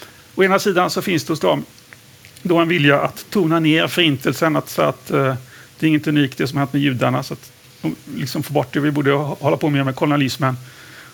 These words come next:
Och samtidigt så finns det också hos dem en tydlig skuldproblematik som då handlar om, eh, tredje världens folk, det handlar om världsfattigdomen.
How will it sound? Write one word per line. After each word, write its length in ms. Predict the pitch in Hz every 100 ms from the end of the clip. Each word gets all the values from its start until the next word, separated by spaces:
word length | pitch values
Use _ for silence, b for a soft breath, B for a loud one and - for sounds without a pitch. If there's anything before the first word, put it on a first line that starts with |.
| B
Och 100 | -
samtidigt 300 | 214 190 170
så 80 | 151
finns 300 | 202 175 147
det 60 | 185
också 180 | -
hos 120 | 165 131
dem 260 | 185 170
en 80 | 160
tydlig 260 | 170 151 135
skuldproblematik 840 | 175 143 127 143 123 127 147 123
som 120 | 156
då 80 | 147
handlar 340 | 131 151 127
om, 260 | 135 135 127
eh, 200 | 123 123 120 B B - B B B B B B B B - - - - - -
tredje 260 | 208 185
världens 340 | 180 165 160 151
folk, 280 | 170 156
det 60 | -
handlar 140 | 160
om 60 | 156
världsfattigdomen. 1040 | 165 151 - - 147 143 143 139 139 147